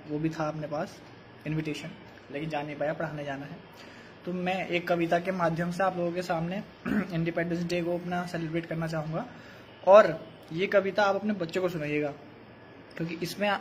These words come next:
हमारे भारत का इतिहास और हमारे जो स्वतंत्रता सेनानी हैं, सैनिक हैं हमारे, उनका योगदान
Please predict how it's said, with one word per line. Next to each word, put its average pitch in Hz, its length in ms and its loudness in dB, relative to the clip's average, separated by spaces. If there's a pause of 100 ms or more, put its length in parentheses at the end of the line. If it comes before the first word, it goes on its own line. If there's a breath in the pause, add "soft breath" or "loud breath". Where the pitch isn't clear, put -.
(100)
हमारे 170 280 4
भारत 160 300 0
का 202 100 2 (100)
इतिहास 165 540 -2 (380 loud breath)
और 165 120 0
हमारे 185 520 0
जो 185 420 0
स्वतंत्रता 175 460 -2
सेनानी 175 400 -2
हैं, 175 180 0
सैनिक 165 400 -2
हैं 190 100 -2
हमारे, 165 320 0 (440 loud breath)
उनका 175 200 0
योगदान 175 540 4